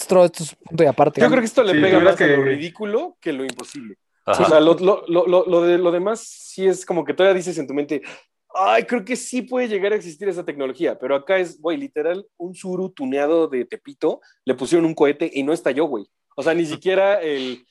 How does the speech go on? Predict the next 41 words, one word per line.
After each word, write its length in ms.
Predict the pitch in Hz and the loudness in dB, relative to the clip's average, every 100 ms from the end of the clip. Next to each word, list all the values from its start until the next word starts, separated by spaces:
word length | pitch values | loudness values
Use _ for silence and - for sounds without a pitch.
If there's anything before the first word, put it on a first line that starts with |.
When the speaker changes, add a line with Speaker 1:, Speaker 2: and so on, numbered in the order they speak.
| _ | _
Speaker 2:
el 160 | 139 135 | -10 -6
cofre 280 | 175 170 180 | -6 -4 -8
se 140 | 165 | -8
inundó, 360 | 123 120 117 156 | -10 -8 -4 -4
güey, 180 | 131 139 | -2 -6
Speaker 4:
Un 80 | |
Speaker 2:
¿ya 80 | 131 | 0
sabes? 120 | 139 | 2
Speaker 4:
Pontiac 220 | 151 127 - | 2 0 -2
Speaker 2:
O 20 | |
sea, 80 | 135 | 0
Speaker 4:
Fiero. 280 | 123 120 90 | 2 2 -2
Speaker 3:
O 100 | - | -2
sea, 160 | 160 160 | 0 0
porque 200 | 156 151 | 0 0
en 180 | 151 | 0
Speaker 2:
es, 40 | 151 | 0
Speaker 3:
James 160 | 180 | -2
Speaker 2:
o 20 | 170 | -2
sea 80 | 175 | -4
Speaker 3:
Bond 120 | - | -4
puedes 180 | 165 156 | -6 -2
ver 140 | 160 | -2
un 140 | 160 | -2
coche 360 | 156 156 151 143 | -4 -6 -6 -8
cómo 180 | 147 139 | -8 -10
se 80 | 139 | -12
transforma 400 | 127 123 135 135 | -16 -12 -8 -8
en 60 | |
submarino, 480 | 135 - 123 127 131 131 | -10 -12 -10 -8 -8 -6
güey, 140 | 139 | -2
Speaker 2:
Güey, 240 | 131 127 | 0 0
Speaker 3:
y 40 | 117 | -2
Speaker 2:
si 180 | 120 139 | -4 0
me 100 | 143 | 2
Speaker 3:
tú 60 | |
Speaker 2:
pones 240 | 185 190 156 | 4 2 2
Speaker 3:
dices, 120 | 190 | 0
Speaker 2:
un 60 | 170 | 2
Speaker 3:
"Güey, 120 | |
qué 40 | 143 | 4